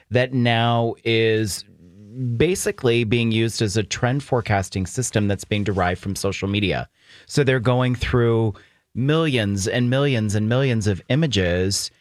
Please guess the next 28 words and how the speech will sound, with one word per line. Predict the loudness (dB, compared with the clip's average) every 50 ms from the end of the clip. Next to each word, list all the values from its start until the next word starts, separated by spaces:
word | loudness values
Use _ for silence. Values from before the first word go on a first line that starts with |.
| _ _ _ _ _
and | 0 0 2 2
deriving | 2 2 2 2 2 2 0 0 2 2
what's | 2 0 0 0
gonna | 0 0 2
be | 2 2
the | 2 0
trend | 0 0 0 0 0 0
forecast | 0 -2 -2 0 2 2 2 2 0 0 -2
for | 0
the | 0 2
next | 2 0 0 -2 -2
season. | 0 0 0 2 2 2 2 2
And | 0 0 0 0
companies | -2 -2 0 0 -2 0 0
like | -2 -2 0
Louis | -2 -2 -2 -2
Vuitton | -2 -2 -2 0 2 2 2 2 0 0
and | -2 -4 -6 -12 -20 -20 -20 -20 _ _ _
Christian | -2 -2 0 0 0 0 2
Dior | 2 2 2 2 0 2
have | 2 0 0 0
all | -2 0 0 0 0 0 0
kind | 0 0 0 0
of | 0 0
signed | 0 0 0 0 0 0
up | -2 -2
for | -2 -2 -2
this. | 0 -2 -2 -4 -6 -6 -8 -8 -10